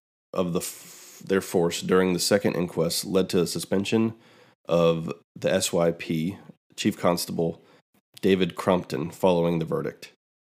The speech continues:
In June twenty-six, seventeen, I'm sorry, six people were charged with offenses including manslaughter by gross negligence,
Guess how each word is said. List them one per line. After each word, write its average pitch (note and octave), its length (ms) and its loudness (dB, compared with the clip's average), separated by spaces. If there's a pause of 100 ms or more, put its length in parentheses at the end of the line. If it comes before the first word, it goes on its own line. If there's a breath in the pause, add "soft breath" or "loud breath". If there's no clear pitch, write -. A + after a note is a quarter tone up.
(320)
In F#2 160 -2
June A2+ 180 4
twenty-six, A#2+ 600 0
seventeen, F2+ 440 4
I'm E2 120 -2
sorry, - 280 -2 (460 soft breath)
six B2+ 240 2
people G#2+ 320 4
were F#2 100 4
charged F#2+ 300 2
with F2 140 -4
offenses F#2+ 480 0
including E2 420 0
manslaughter G2 480 4
by E2+ 140 0
gross F#2 340 0
negligence, F2+ 640 0